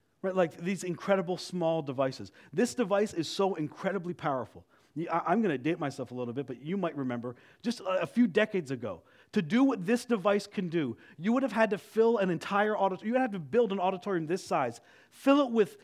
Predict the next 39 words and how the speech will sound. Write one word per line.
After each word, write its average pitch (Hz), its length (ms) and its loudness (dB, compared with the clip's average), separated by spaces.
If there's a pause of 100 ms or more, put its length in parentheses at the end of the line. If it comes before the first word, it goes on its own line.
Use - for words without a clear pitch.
state-of-the-art 247 800 2
computers, 190 400 -2
and 196 60 0
it 220 40 -2
probably 240 260 0
would 214 120 -2
have 143 100 -14
cost 214 280 -4
as 131 100 -10
much 175 220 -4
as 139 80 -8
an 147 80 -10
auditorium 156 500 -4
costs 143 320 -6 (260)
to 170 80 -6
make 165 240 -2
it, - 100 -16 (580)
to 214 100 0
do 220 160 4
what 175 220 2
this 220 180 0
device 185 380 -2
can 160 200 -6
do. 123 180 -8 (640)
And 165 80 -2
this 240 100 4
device 240 280 2
is 190 140 -4
incredibly 220 640 0
powerful. 170 520 0 (160)
It 202 120 6
allows 214 400 4
you 226 60 0
to 208 100 -2
communicate 202 540 -2
to 175 80 -10
people 190 240 -6
in, 190 40 0
like, 147 180 -2